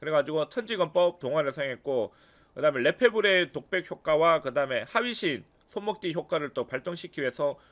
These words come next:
용오름의 응폭을 사용했습니다. 그 다음에 신비한 벗,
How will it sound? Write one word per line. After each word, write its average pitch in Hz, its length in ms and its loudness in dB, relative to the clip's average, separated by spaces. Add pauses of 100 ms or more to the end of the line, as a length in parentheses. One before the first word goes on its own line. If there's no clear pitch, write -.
(180)
용오름의 147 640 -2
응폭을 160 440 -2
사용했습니다. 127 800 -6 (260)
그 - 80 -16
다음에 135 300 0
신비한 226 420 0
벗, 214 280 4